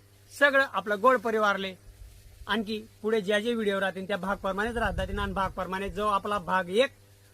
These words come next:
भाग एंड येस नाही, तोपर्यंत व्हिडिओ दाखवतच राहत जावा ना. त्यामुळे काय कंटाळा येऊ नको द्या, कारण आपण शेतकरी राजा जे आणि आपला परिवारले काम करत असताना बी आणि आता आपण स्वतःच रोटा मारा आणू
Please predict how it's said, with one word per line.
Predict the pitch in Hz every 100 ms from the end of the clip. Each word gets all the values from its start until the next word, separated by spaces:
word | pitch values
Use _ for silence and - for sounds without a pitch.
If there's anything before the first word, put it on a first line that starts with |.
| - -
भाग | 180 208 202
एंड | 208 208
येस | 240 220
नाही, | 254 277 - - -
तोपर्यंत | 196 226 226
व्हिडिओ | 240 214 208
दाखवतच | 190 214 233 294
राहत | 269 233
जावा | 202 208
ना. | 220 269 - - - -
त्यामुळे | 208 233
काय | 240 233
कंटाळा | 220 220 220
येऊ | 214 220
नको | 262 240
द्या, | 226 226
कारण | 214 - 196
आपण | 202 196 214 196
शेतकरी | 214 214 190
राजा | 185 185 226
जे | 214 220 - - -
आणि | 175
आपला | 185 185 214 202
परिवारले | 208 208 202 202
काम | 202 196 196 226 - -
करत | 196 208
असताना | 214 214 202
बी | 202
आणि | 208 202
आता | 202 220 220
आपण | 202 214 208
स्वतःच | - 190 247 - - -
रोटा | 185 196 202
मारा | 196 208
आणू | 202